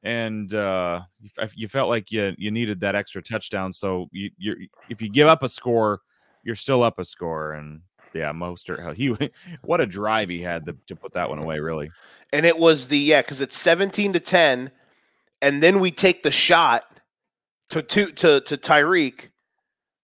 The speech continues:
Speaker 2: picked off, and then we, we force him to go three and out.
Speaker 1: Yeah.
Speaker 2: Which is huge.
Speaker 1: That's a big one.
Speaker 2: Um, Van Ginkel had another sack. He was everywhere tonight. My God. Van Ginkel had a sack.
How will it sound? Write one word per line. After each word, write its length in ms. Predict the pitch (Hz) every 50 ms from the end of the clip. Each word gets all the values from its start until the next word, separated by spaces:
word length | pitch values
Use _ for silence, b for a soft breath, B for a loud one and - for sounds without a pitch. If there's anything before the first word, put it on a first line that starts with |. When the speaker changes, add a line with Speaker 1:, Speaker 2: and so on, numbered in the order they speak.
| _ _ _
Speaker 2:
picked 280 | - 175 156 - - -
off, 500 | 180 180 170 151 139 127 - - - - - _ _ -
and 140 | 147 151 165
then 120 | 165 170
we, 140 | 170 170 165 - - _ _
we 220 | 135 131 151 175
force 380 | 170 - - 185 214 190 175 -
him 100 | 185 175
to 60 | 170
go 140 | 151 160 156
three 220 | 151 151 156 156
and 80 | 147 139
out. 240 | 147 127 104 95 - _ _ _ _ _ _ -
Speaker 1:
Yeah. 200 | - - 62 - _ _ _ _ _ _ -
Speaker 2:
Which 220 | 143 143 143 -
is 120 | 139 - -
huge. 580 | - 170 170 143 113 98 92 - - - - _ _ _ _ _ _ _
Speaker 1:
That's 80 | 139 143
a 140 | 143 135 131
big 60 | 123
one. 100 | 120 117
Speaker 2:
Um, 300 | 113 110 104 101 98 - _ _ _ _ _ _ - 131 131
Van 280 | - 151 156 156 151 147
Ginkel 360 | - 156 170 165 175 175 165
had 160 | 160 160 156
another 300 | 156 156 156 147 143 143
sack. 380 | 139 - 156 143 139 131 123 -
He 140 | - 214 226
was 200 | 185 143 127 131
everywhere 460 | 131 135 113 110 107 98 92 90 87
tonight. 280 | - - 92 87 87
My 140 | - 101 127
God. 440 | - - 113 98 95 87 80 82 - b b b b b b b b b b b -
Van 160 | 127 131 127
Ginkel 300 | 123 151 160 156 175 151
had 140 | 160 160 160
a 60 | 151
sack. 540 | 147 - 156 151 143 143 139 139 - - -